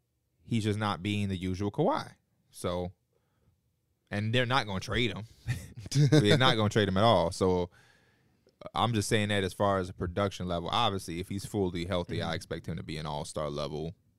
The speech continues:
Speaker 1: all N B A player, and then that changes. But yeah, they're not. If we talking about production and availability and playing, and Kawhi ain't really done that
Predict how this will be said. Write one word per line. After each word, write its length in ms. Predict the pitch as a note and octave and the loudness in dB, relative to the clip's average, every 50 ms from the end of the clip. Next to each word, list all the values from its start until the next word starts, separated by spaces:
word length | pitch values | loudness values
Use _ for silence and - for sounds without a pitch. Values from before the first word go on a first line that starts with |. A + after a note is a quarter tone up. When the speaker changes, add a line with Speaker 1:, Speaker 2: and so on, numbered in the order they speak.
| _ _ _ | _ _ _
Speaker 1:
all 200 | E2+ E2 E2 D2+ | -4 -2 -2 -2
N 120 | D#2+ D#2+ E2+ | -4 -6 -8
B 180 | E2+ E2+ D#2+ | -6 -6 -6
A 60 | D2+ | -8
player, 400 | - - - D#2 D2 C#2 - - - _ _ _ _ - | -6 -6 -6 -4 -4 -6 -8 -10 -16 _ _ _ _ -10
and 160 | D#2 E2 E2+ | -8 -6 -6
then 140 | E2+ E2 E2+ | -6 -6 -6
that 260 | E2 D2+ D2+ - - | -6 -8 -10 -10 -10
changes. 480 | - G2+ F2+ F2 F2 D#2+ - - - | -6 -6 -4 -4 -6 -8 -10 -14 -14
But 280 | - F2 E2+ D#2 D2+ - - _ _ _ _ _ _ _ _ _ _ _ _ | -10 -6 -6 -4 -4 -6 -10 _ _ _ _ _ _ _ _ _ _ _ _
yeah, 240 | - - - - F#2 | -8 -6 -4 -2 -2
they're 200 | E2 E2+ F2 G2 | -2 -2 -4 -2
not. 200 | A2+ A2 G2+ - - | -2 -2 -4 -4 -6
If 420 | - - - - E2+ F2+ F#2 G2 | -10 -12 -10 -8 -8 -8 -8 -6
we 100 | G2+ A2 | -8 -6
talking 240 | - - A2+ A2 A2 | -4 -2 -2 -2 -2
about 160 | G#2+ G2 - | -4 -6 -6
production 800 | - F2 E2+ F2 G#2+ A2+ A#2 - - - A#2 A2+ A#2 A2+ A2 G2+ | -6 -8 -4 0 0 0 0 -2 -4 -6 -4 -4 -4 -4 -4 -4
and 120 | F#2 F2+ F2+ | -4 -4 -4
availability 680 | F2 F#2 F#2 F#2 F2+ F#2+ A2 A2 A#2 A2+ A2 A2 G#2+ F#2+ | -2 -2 -2 -2 -2 -2 -2 -2 -2 0 -2 -2 -2 -4
and 100 | F2+ - | -6 -6
playing, 480 | - G#2 G#2+ G#2+ A2 A2 A2+ G#2+ G#2 F#2 | -6 -6 -4 -4 -4 -4 -4 -4 -4 -4
and 200 | F2 E2+ E2+ - _ - C3+ - _ _ _ - | -6 -6 -8 -12 _ -20 -20 -20 _ _ _ -8
Kawhi 340 | - A2 A2 A#2 C#3 D#3 D#3 | -4 -2 -2 0 -2 -2 -2
ain't 100 | D3+ D3+ | -4 -4
really 340 | D#3 D3 D3 D3 C#3 C3 - _ _ B2 | -4 -4 -4 -6 -8 -8 -12 _ _ -12
done 220 | A#2+ C3 C3+ G#2+ | -10 -10 -8 -8
that 200 | E2 D#2 C#2 - | -10 -10 -12 -14